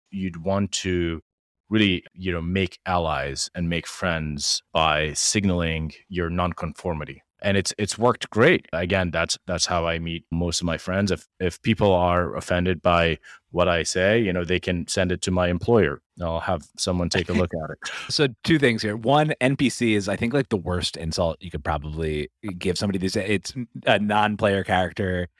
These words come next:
Speaker 2: It means that you're just, like, really just kind of following along and, and, like, getting played by somebody else as opposed to making your own choices and thinking for yourself. I can't imagine a worse thing to be called.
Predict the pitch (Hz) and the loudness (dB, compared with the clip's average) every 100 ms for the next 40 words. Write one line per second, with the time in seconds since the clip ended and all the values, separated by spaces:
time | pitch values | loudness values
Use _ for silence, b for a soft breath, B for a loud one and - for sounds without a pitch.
0 | - 98 104 98 92 92 87 90 90 85 | -8 -2 0 0 0 -2 -2 -2 -2 -2
1 | 92 87 87 104 85 - 90 87 90 85 | -4 -4 -4 -4 -2 4 4 4 2 2
2 | 85 85 85 85 80 87 80 80 85 - | 2 2 0 -2 -4 -4 -6 -6 -8 -2
3 | 90 87 85 - 90 92 90 90 101 92 | -2 -2 -4 -2 -2 -2 -4 -4 -4 0
4 | 107 120 107 95 95 87 - 92 90 95 | 4 4 2 0 0 0 0 0 0 0
5 | 87 87 87 87 - 92 85 87 85 82 | -2 -2 -2 -4 -2 -2 -2 -4 -4 -6
6 | 92 98 90 87 85 82 85 - B B | -8 -10 -8 -4 -4 -2 -4 -8 B B
7 | 95 104 110 95 87 85 85 82 82 - | -4 0 0 2 2 0 -4 -4 -6 -4
8 | 85 82 80 80 78 78 - 87 87 117 | -2 -2 -4 -4 -4 -6 -6 0 2 2